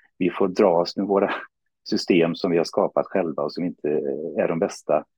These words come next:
integreringsmässigt för att vi väntar på ett större system som kanske då förhoppningsvis kommer att, eh, stödja vården och inte liksom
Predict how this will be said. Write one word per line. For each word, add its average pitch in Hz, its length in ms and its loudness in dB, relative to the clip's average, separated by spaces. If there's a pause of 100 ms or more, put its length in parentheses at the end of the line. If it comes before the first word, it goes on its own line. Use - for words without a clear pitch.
(220)
integreringsmässigt 80 1040 -2
för 82 60 -6
att 82 120 -4
vi 82 60 -2
väntar 85 320 -4
på - 100 -4
ett - 60 -6
större 78 320 0
system 82 360 -6
som 78 140 -14
kanske - 320 -10
då 78 220 -2
förhoppningsvis - 920 -6 (480)
kommer 78 300 0
att, - 320 -4
eh, 78 180 0
stödja 95 540 2
vården 78 340 0
och 87 60 -6
inte - 280 -6
liksom - 280 -6